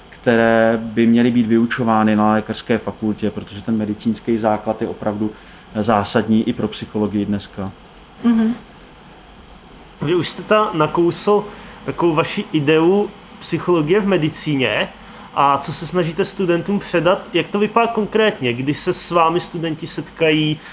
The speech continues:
Speaker 3: Kolik prostoru dostanete k tomu jim něco předat? A jak vlastně, co, co na těch prakticích se děje?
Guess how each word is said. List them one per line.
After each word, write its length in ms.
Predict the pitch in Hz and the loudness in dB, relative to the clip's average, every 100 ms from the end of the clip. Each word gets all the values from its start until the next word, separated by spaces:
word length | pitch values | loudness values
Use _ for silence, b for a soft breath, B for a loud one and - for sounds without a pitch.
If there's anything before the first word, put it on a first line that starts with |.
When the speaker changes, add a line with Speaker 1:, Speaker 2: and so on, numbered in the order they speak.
| - | -4
Speaker 3:
Kolik 240 | 160 160 | 0 0
prostoru 460 | 160 165 - 160 151 | 0 -2 -2 0 0
dostanete 580 | 147 - 165 151 147 160 | 0 -2 0 2 2 -2
k 100 | - | -2
tomu 240 | 160 151 | -2 0
jim 140 | 156 151 | 0 0
něco 260 | 147 170 | -2 -4
předat? 680 | - - 147 147 143 139 - B B B B | -8 -4 2 4 2 -2 -10 B B B B
A 80 | - | 0
jak 160 | 151 156 | 2 2
vlastně, 300 | 170 - 180 | -2 -2 -4
co, 220 | - 208 | 0 0
co 160 | 208 190 | 0 -2
na 140 | 196 | -2
těch 160 | 190 202 | 0 -2
prakticích 560 | - 190 - 160 202 - | -2 -4 -6 -10 -8 -2
se 140 | 214 | -2
děje? 360 | 175 185 104 | 2 2 2